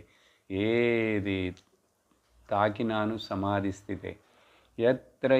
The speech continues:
ఎత్ర మనో యాతి, మనస్సు చచ్చిపోలేదు, మనస్సు మనమేమి దాన్ని చేయలేదు, బంధించలేదు.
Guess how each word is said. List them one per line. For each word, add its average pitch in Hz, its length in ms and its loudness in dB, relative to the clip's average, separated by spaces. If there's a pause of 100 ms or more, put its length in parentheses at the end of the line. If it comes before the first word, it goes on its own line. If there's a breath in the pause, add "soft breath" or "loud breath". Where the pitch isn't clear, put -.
(100)
ఎత్ర 123 460 2
మనో 123 400 4 (160)
యాతి, 107 600 4 (200)
మనస్సు 131 400 -2
చచ్చిపోలేదు, 143 760 2
మనస్సు 120 440 2 (600 loud breath)
మనమేమి 113 380 2
దాన్ని 107 260 4
చేయలేదు, 123 520 4 (500 loud breath)
బంధించలేదు. 107 840 4